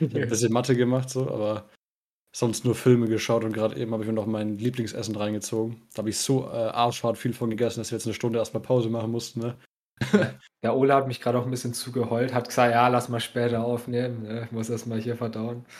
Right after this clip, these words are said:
Speaker 1: Oh, das war echt schlimm. Das war, glaub ich, mindestens zwei Kilo Hühnerfrikassee. Aber, äh,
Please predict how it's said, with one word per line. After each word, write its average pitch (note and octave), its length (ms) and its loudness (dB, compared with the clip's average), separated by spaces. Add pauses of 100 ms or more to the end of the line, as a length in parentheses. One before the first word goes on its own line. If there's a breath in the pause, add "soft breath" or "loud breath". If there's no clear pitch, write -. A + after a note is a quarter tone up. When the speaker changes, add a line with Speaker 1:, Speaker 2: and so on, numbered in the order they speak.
(220 loud breath)
Speaker 1:
Oh, G#2+ 580 -4
das - 180 -16
war A2+ 100 -4
echt A2 120 -8
schlimm. A#2 260 -6
Das A2 160 -8
war, A2+ 180 4
glaub A2+ 200 -2
ich, G#2+ 60 -2
mindestens A#2 480 0
zwei A#2+ 220 2
Kilo A#2+ 320 2
Hühnerfrikassee. B2 840 2 (200)
Aber, C3 200 4
äh, B2+ 60 -8